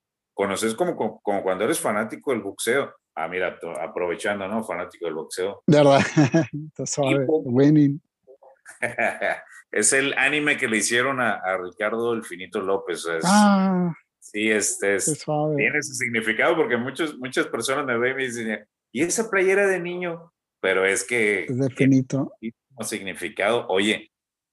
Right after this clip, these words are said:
Speaker 1: que un, que creadores de anime hayan desarrollado un personaje de un boxeador mexicano es
Speaker 2: Sí, eso es
Speaker 1: como la,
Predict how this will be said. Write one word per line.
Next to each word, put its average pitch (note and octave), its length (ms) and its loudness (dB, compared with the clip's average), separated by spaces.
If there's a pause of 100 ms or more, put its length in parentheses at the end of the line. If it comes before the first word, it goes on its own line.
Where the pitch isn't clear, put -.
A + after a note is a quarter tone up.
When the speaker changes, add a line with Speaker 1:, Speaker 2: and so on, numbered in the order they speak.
(800)
Speaker 1:
que G2 140 0
un, A2+ 320 -2
que F#2 180 -4
creadores G2+ 640 0
de G2+ 140 0
anime G2+ 540 -6 (1080)
hayan A2 360 -2
desarrollado F#2 760 -2 (400)
un G#2 260 -8
personaje A2 840 -6
de E2+ 140 -6
un F#2 220 -4
boxeador B2+ 420 0
mexicano C3 640 -6
es F2 540 -2 (560)
Speaker 2:
Sí, B2 540 -2
eso A#2+ 200 -2
es - 440 -4
Speaker 1:
como B2 160 -8
la, A#2+ 180 -4